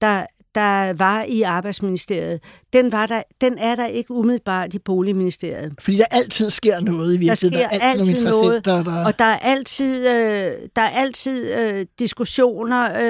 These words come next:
Speaker 1: øh, og spændinger mellem arbejdsmarkedets parter og, og, og mig. Og man kan sige, jo, den, den, den største erkendelse, jeg fik i, i Arbejdsministeriet,
Speaker 2: Aha.
Speaker 1: det var, at...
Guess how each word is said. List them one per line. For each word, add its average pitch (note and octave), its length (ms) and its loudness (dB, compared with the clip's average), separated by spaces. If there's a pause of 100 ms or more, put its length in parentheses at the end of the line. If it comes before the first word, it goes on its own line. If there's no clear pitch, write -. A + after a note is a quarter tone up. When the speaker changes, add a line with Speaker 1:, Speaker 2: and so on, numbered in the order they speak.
Speaker 1:
øh, G3+ 60 -2
og G3 60 -2
spændinger A3+ 640 0
mellem G#3 300 -4
arbejdsmarkedets G3 760 -4
parter F#3+ 480 0
og, F#3 280 -4 (360)
og, F#3 300 -4
og F3+ 140 -6
mig. G3 360 -2 (500)
Og F#3 260 -4
man G#3 180 -4
kan A#3 120 -2
sige, A#3+ 380 -4
jo, B3 220 6
den, A3+ 240 -2 (120)
den, G#3+ 260 -2 (140)
den G#3 180 4
største C4 460 2
erkendelse, A#3+ 1040 -2
jeg G#3+ 180 2
fik - 420 -4
i, G#3 200 -6
i G3 300 -2
Arbejdsministeriet, E3+ 1000 -2
Speaker 2:
Aha. D#3 220 -2 (120)
Speaker 1:
det A#3+ 140 2
var, G#3 300 0 (420)
at... G#3 220 2